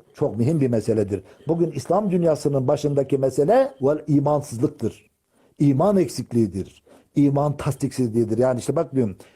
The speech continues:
Efendim Hazreti Allah İsa'nın salihlerine diyor ki, "Ben seni Hristiyanları," yani diyor, "kıyamete kadar kafirlere üstün kılacağım." Kardeşim sen iki kere Kudüs'ü kaybetmişsin.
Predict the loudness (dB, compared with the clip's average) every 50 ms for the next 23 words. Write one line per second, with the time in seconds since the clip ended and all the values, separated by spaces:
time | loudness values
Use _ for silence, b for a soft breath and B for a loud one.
0 | B B -4 -2 0 0 0 0 -2 -4 b b b b b b b -20 -12 -6
1 | -2 -2 0 0 0 0 0 0 -2 0 0 -2 0 2 2 0 0 -2 b b
2 | b b b 0 0 2 2 0 0 0 0 0 0 0 0 0 -2 0 0 0
3 | 0 -2 -2 -4 -4 -2 0 2 2 2 0 0 -2 0 0 -2 -4 -6 b b
4 | b b -4 -2 -2 -2 0 0 0 0 0 0 0 0 0 -2 -4 -4 -2 -2
5 | -2 0 0 -2 -2 -4 B B B B _ 0 0 2 2 0 -2 -2 -2 -2
6 | -2 -2 -2 -2 0 0 -2 -4 -4 -4 -2 -2 0 0 0 0 2 2 2 2
7 | 0 -2 -6 -6 -4 -6 -6 -6 -6 -8 -8 -8 b b b b b -4 -2 -2
8 | 0 0 0 0 0 -2 -2 -4 B B B -6 -4 -2 -2 -2 -2 -2 -2 0
9 | 0 0 2 2 0 0 0 -2 -4 -4 -4 -4 -4 -2 -2 -2 0 -2 -4 -4
10 | -8 -10 -8 -8 -10 -10